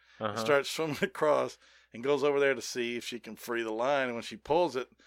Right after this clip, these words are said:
Speaker 2: the body of the sheriff pops up.
Speaker 1: Right, right.
Speaker 2: You know, and you're like, "Holy shit," they scream, they run,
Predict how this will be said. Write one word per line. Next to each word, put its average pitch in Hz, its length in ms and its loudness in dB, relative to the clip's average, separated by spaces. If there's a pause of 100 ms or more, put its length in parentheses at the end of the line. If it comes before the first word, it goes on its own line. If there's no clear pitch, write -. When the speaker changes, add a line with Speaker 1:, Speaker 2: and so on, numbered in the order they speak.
(240)
Speaker 2:
the 143 80 -4
body 123 380 6
of 127 120 0
the 113 60 -10
sheriff 147 480 0
pops 87 360 -6
up. - 160 -12
Speaker 1:
Right, 104 560 6
right. 92 560 -4
Speaker 2:
You 110 140 -6
know, 110 140 0
and 117 100 0
you're 117 100 -2
like, 113 140 2
"Holy 170 280 4
shit," 160 320 0
they 143 140 0
scream, 156 460 -2
they 131 100 0
run, 147 420 2